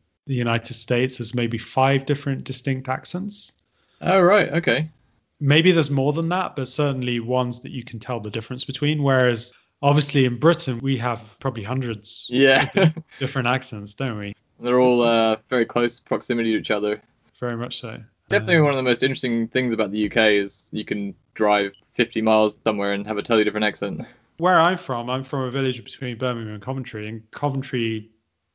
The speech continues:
Speaker 1: doesn't really have an accent or a strong accent. You
Speaker 2: Yeah.
Speaker 1: can hear it if you're from the area,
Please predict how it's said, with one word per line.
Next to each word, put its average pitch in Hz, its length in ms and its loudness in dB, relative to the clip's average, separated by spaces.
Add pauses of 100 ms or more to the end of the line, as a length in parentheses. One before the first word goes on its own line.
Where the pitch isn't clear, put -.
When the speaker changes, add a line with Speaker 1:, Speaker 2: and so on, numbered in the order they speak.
Speaker 1:
doesn't 131 340 0
really 120 240 -4
have 120 240 -2
an 113 100 -8
accent 117 460 -8
or 120 120 -10
a 113 40 -8
strong 123 260 -2
accent. 113 520 -10 (180)
You 143 120 6
Speaker 2:
Yeah. 143 40 2
Speaker 1:
can 147 140 4
hear 165 320 6
it 113 140 -4
if 131 200 -12
you're 117 100 -6
from 117 460 -4 (340)
the 117 140 -8
area, 131 540 -4